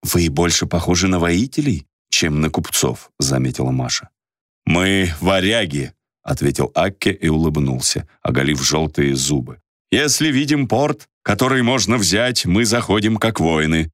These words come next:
Если порт тяжёл для штурма, мы заходим как купцы.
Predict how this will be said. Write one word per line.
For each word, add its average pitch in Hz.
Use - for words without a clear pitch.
Если 165
порт 170
тяжёл 147
для 151
штурма, 151
мы 117
заходим 139
как 135
купцы. 117